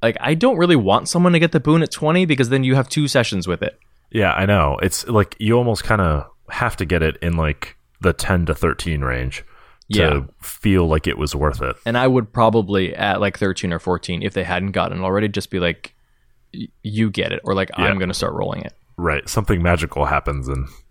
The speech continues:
Speaker 2: like, it
Speaker 1: Yeah, yeah.
Speaker 2: activates.
Speaker 1: The next time you, like, die or, or, like, almost die, right? It manifests or grows or
Speaker 2: Or,
Speaker 1: something.
Speaker 2: like, if you're in the presence of a high enough level spell being cast,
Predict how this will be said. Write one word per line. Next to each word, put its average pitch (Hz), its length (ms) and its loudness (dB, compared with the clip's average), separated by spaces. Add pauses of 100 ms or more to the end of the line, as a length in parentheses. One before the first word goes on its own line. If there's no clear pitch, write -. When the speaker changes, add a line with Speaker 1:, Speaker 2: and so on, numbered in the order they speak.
(240)
Speaker 2:
like, 71 320 -4
it 95 120 -4
Speaker 1:
Yeah, 170 220 4
yeah. 151 220 2
Speaker 2:
activates. - 80 -2
Speaker 1:
The 127 80 0
next - 180 0
time 135 240 2
you, 120 420 2
like, 110 240 2 (140)
die 101 380 4
or, 98 300 0
or, 98 320 4
like, 90 320 0
almost 104 360 2
die, 87 180 -2
right? 90 300 0 (260)
It 107 120 -2
manifests 87 500 -6
or 90 80 -2
grows - 300 -4
or 131 60 4
Speaker 2:
Or, - 20 4
Speaker 1:
something. 95 440 0
Speaker 2:
like, 110 160 -4
if 107 140 -2
you're 110 160 4
in 104 80 2
the 92 60 2
presence 92 360 0
of 76 60 -4
a 73 80 0
high 82 180 2
enough 80 220 0
level 78 220 0
spell 107 360 0
being 69 320 -4
cast, - 520 -4